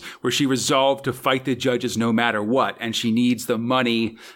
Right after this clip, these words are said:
to fight, to fight them, basically. Uh, Benny says he'll think about it as a future version of him wonders if he was being used. She said she needs the money by Thursday, and we sort of close with Benny saying that he'll, he'll think about it, but it feels like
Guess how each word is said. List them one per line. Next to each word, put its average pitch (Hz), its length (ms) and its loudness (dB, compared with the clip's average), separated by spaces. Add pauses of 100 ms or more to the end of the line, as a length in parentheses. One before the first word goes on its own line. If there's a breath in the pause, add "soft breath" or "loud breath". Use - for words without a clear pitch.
to 127 240 0
fight, 123 420 -2
to 151 160 -2
fight 139 320 -2
them, 90 380 -14
basically. 95 560 -6 (880 loud breath)
Uh, 110 240 -2
Benny 165 240 0
says 170 200 0
he'll 165 120 2
think 170 240 -2
about 147 360 2
it 139 120 -4
as 127 120 -2
a 127 60 0
future 165 540 0
version 135 340 0
of 131 120 -2
him 135 180 -2
wonders 131 440 0
if 123 140 0
he 123 80 -2
was 123 140 0
being 120 240 0
used. 120 600 2 (340 loud breath)
She - 160 -2
said 156 180 0
she - 100 -6
needs 143 140 0
the 135 80 0
money 139 180 2
by 127 140 2
Thursday, 127 840 0 (200 loud breath)
and 123 160 -4
we 117 160 0
sort 127 220 0
of 107 120 -6
close 127 460 0
with 117 140 -10
Benny 117 220 -2
saying 113 380 -2
that 110 160 0
he'll, 110 160 -2
he'll 120 280 -2
think - 260 -6
about 101 320 -2
it, - 100 -8 (100)
but 110 80 -4
it 101 60 -6
feels 110 280 -2
like 104 400 -4